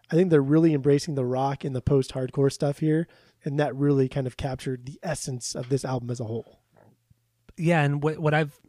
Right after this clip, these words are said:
Speaker 2: what I've always thought was really interesting about this band have been the lineup changes, especially with the lead guitar player, um, who also sings lead vocals on many of the songs. But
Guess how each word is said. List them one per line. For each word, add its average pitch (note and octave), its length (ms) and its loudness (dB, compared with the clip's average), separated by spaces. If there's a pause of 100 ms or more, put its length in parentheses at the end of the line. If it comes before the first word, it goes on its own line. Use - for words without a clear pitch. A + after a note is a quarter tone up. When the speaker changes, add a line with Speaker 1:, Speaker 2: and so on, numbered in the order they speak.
(140)
Speaker 2:
what D#3 140 2
I've G3+ 100 2
always G#3+ 220 0
thought D3+ 320 -2
was D3+ 340 -4
really D3 240 -2
interesting C#3 340 -4
about C3 260 -2
this D3 120 -2
band C#3 220 0
have B2 120 -10
been C3+ 140 0
the B2+ 80 -6
lineup B2+ 340 -6
changes, D3+ 500 -14 (520)
especially E3+ 560 0 (380)
with D3 220 0
the D3+ 100 -2
lead C#3 180 0
guitar C3 320 -2
player, A#2+ 560 -6
um, A#2 380 -6 (340)
who D#3 160 6
also C#3+ 260 4
sings C3 320 -2
lead C3 200 -4
vocals B2 460 -2
on B2+ 360 -10 (140)
many D3 340 -2
of A#2+ 120 -2
the B2 100 -4
songs. C3 440 -4 (580)
But D3 360 0